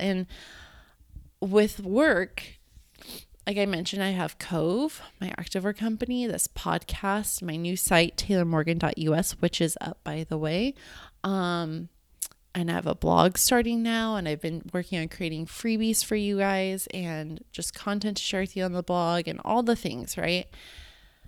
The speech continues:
I'm just feeling super overwhelmed. And, like, I have this horrible habit my whole life, but especially lately, where I will, like, make my list of what I think I'm gonna get done that day at work.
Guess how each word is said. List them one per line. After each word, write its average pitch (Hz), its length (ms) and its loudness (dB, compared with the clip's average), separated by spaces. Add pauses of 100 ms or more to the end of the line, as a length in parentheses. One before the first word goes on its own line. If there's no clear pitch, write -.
(200)
I'm 202 80 0
just 240 240 0
feeling 254 340 2
super 208 340 -4
overwhelmed. 208 540 2
And, 208 140 2
like, 190 260 0
I 254 640 4
have 196 160 0
this 190 160 2
horrible 233 420 4
habit 175 480 0 (240)
my 180 140 -2
whole 190 180 2
life, 180 240 0
but - 80 -4
especially 202 460 -2
lately, 165 520 -2 (400)
where 190 460 4
I 196 160 4
will, 254 260 2 (180)
like, 202 220 0
make 175 400 -4
my 226 100 2
list 208 300 2
of 175 160 -2
what 165 240 2
I 196 80 2
think 220 200 -4
I'm 226 80 0
gonna 233 120 -4
get 226 160 -2
done 180 180 0
that 160 140 -4
day 185 140 0
at - 180 -4
work. 156 300 -2